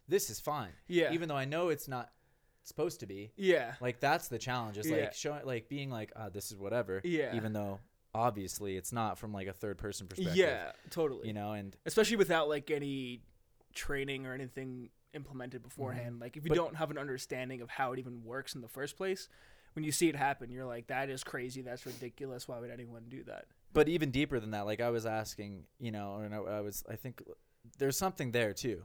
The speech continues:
Speaker 2: Yeah.
Speaker 1: You know, there's a reason why there's some people doing it, and other people would still not want to do that. Some
Speaker 2: Yeah.
Speaker 1: people don't want to experiment at heights.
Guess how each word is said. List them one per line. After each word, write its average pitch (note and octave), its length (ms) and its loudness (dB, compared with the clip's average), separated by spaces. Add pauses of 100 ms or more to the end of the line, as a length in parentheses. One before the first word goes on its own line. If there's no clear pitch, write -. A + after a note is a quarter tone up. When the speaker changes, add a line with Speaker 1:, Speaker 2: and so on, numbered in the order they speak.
(140)
Speaker 2:
Yeah. D3 360 -4
Speaker 1:
You B2+ 100 -2
know, B2 160 6
there's C#3+ 180 6
a D#3+ 80 2
reason F3 340 2
why C#3 260 6
there's A#2+ 420 0 (1000)
some C#3+ 220 -2
people A2+ 240 -2
doing G2+ 240 -2
it, A2+ 140 -2
and B2+ 100 0
other E3+ 140 4
people C3+ 260 0
would A2+ 160 -2
still B2+ 260 4
not A2+ 160 2
want G#2+ 200 -2
to G2 60 -8
do F#2 180 -4
that. F2+ 180 -4
Some G3 100 6
Speaker 2:
Yeah. E3+ 80 8
Speaker 1:
people - 140 4
don't D3 200 4
want C3 200 4
to B2 60 0
experiment G2+ 460 -2
at D2+ 60 -8
heights. F#2 260 -6